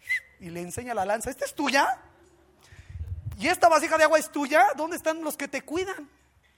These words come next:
Y le muestra, y se acuerda, usted ha leído la vida de Saúl, de David, otra vez está en una cueva,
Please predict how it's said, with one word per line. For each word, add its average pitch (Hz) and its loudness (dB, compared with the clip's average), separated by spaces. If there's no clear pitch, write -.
Y 202 -8
le 185 -4
muestra, 254 -8
y 220 -14
se 262 -10
acuerda, 339 -6
usted 320 -4
ha 320 0
leído 302 -2
la 277 -4
vida 294 -6
de 294 -4
Saúl, 277 -8
de 220 -4
David, 269 -2
otra 269 2
vez 294 -4
está - -4
en 277 0
una 269 -4
cueva, 277 0